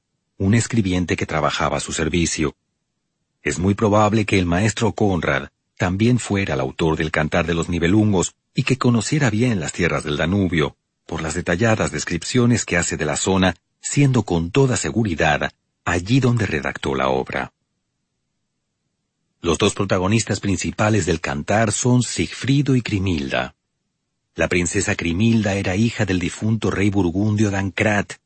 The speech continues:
y de la reina Ute. Grimilda vivía en la ciudad de Worms, en el país de los burgundios,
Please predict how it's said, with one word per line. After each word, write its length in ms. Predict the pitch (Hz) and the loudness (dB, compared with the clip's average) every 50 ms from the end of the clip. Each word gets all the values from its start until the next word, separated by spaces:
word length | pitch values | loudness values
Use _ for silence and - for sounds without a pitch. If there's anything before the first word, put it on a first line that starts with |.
| _ _ - | _ _ -2
y 100 | 151 120 | -2 0
de 120 | 104 104 | 0 0
la 120 | 101 95 98 | 0 0 0
reina 400 | 110 120 123 123 123 120 123 117 | 0 0 2 2 2 2 2 4
Ute. 540 | 113 110 104 87 - - 65 64 - - _ _ _ _ _ _ _ _ _ _ _ _ _ - | 2 2 0 -2 -2 -4 -4 -4 -6 -10 _ _ _ _ _ _ _ _ _ _ _ _ _ -6
Grimilda 540 | - 98 92 90 95 110 117 120 120 123 117 | -2 0 2 4 4 6 6 6 6 4 4
vivía 360 | 113 107 95 113 123 131 135 | 2 2 4 4 4 6 6
en 100 | 131 127 | 4 4
la 80 | 113 104 | 2 0
ciudad 340 | - - 92 80 82 80 | -2 -2 -2 0 0 0
de 80 | 76 82 | 0 0
Worms, 580 | 78 82 92 95 95 95 95 95 87 - - _ _ _ _ _ _ _ - | 0 2 4 4 4 4 2 0 -2 -4 -6 _ _ _ _ _ _ _ -4
en 120 | - 85 | -2 -2
el 120 | 80 73 - | -2 -2 -4
país 280 | - 67 71 78 80 | -4 -4 -4 -4 -2
de 80 | 82 90 | -2 -2
los 160 | 82 80 76 | -2 -2 -2
burgundios, 720 | 82 87 87 80 110 117 117 113 104 98 80 76 - - | -2 -2 0 2 4 4 4 6 4 4 2 0 -4 -8